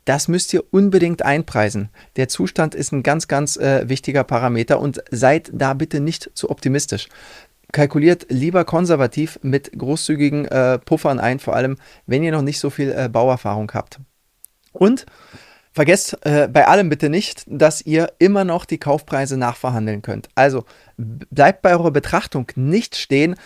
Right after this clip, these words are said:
bei dem Inseratspreis. Äh, wenn dieser knapp über oder nur unwesentlich unter dem, äh, Marktdurchschnitt, äh, sich befindet, bedenkt bitte die Möglichkeit, dass ihr sogar bis zu fünfundzwanzig Prozent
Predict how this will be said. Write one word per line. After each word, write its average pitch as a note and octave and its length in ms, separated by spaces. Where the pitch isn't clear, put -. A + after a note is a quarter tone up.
bei C3 300
dem F3+ 120
Inseratspreis. E3 920
Äh, E3 180
wenn E3+ 120
dieser G3+ 440
knapp F3 280
über G#3 400
oder D#3 460
nur F3+ 640
unwesentlich G3 640
unter A3 320
dem, C3+ 180
äh, C#3 220
Marktdurchschnitt, B2+ 840
äh, B2+ 80
sich A#2+ 180
befindet, D3+ 480
bedenkt F3 400
bitte A3+ 220
die F#3 100
Möglichkeit, E3 640
dass D3 160
ihr E3 300
sogar C#3+ 340
bis G3 300
zu G3 100
fünfundzwanzig F#3 720
Prozent E3 480